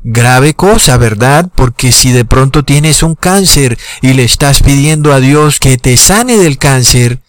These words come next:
Dios no va a escuchar tus oraciones. ¿Mm? Es terrible, amigos. Por otro lado,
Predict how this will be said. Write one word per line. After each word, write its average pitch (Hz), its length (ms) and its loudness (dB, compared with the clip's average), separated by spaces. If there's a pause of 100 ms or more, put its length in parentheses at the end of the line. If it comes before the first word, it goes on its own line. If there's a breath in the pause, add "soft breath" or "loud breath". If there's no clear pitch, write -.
(360 soft breath)
Dios 185 420 2
no 208 240 2
va 208 120 2
a 214 40 2
escuchar 226 640 0
tus 233 240 -2
oraciones. 233 1120 0 (160)
¿Mm? 226 460 -2 (180)
Es - 220 -2
terrible, 127 580 0
amigos. 110 560 -4 (260 soft breath)
Por 117 160 2
otro 127 320 0
lado, 147 480 0